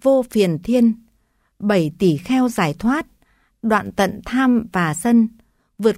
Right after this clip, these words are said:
qua đời triền phược. Thế Tôn, vượt bùn họ là ai? Khó vượt lệnh thần chết. Sau khi bỏ thân người, họ thoát ách chư thiên. Gatikara.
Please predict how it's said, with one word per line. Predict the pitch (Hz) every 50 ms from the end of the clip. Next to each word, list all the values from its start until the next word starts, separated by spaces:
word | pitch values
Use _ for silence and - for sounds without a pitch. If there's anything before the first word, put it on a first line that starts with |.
| _
qua | - 269 269 233
đời | 190 196 185 170 156 147 - -
triền | - 208 185 165 151
phược. | - - 190 175 147 - - - _ _ _ _ _ _ _ _ _ _ _ _ _ _ _ _ _ _ _ _ _ _ _ _ _ -
Thế | - 190 226
Tôn, | 240 - 254 233 220 214 196 202 _ _ _ _ _ _ _ _ _ _ _ _ _ -
vượt | 190 196 220 220 - 196
bùn | 202 202 196 180 175 165 175 - - _
họ | _ - 220 220 -
là | 196 190 180 165
ai? | 175 - 247 269 262 254 254 - _ _ _ _ _ _ _ _ _ _
Khó | - - 208 220 294 339 254
vượt | 226 214 175 - 170
lệnh | 175 175 180 - 202
thần | - 202 196 170 160 165
chết. | - 233 254 294 - _ _ _ _ _ _ _ _ _ _ _ _ _
Sau | _ - 285 277
khi | 269 - 285 269
bỏ | 214 202 180 160 143 135
thân | - - 262 254 240 214
người, | 196 185 175 160 143 143 - _ _ _ _ _ _ _ _ _ _
họ | _ 214 220 196 - 175 -
thoát | - 269 330 - _
ách | - 262 - - _ _ _ -
chư | - 233 233 220 226
thiên. | - 226 226 220 208 185 - _ _ _ _ _ _ _ _ _ _ _ _ _ _ _ _ _ _ _ _ _ _ _ _ _ _ _ _ _ _ -
Gatikara. | 247 262 254 262 254 240 - 240 233 233 226 220 214 214 202 180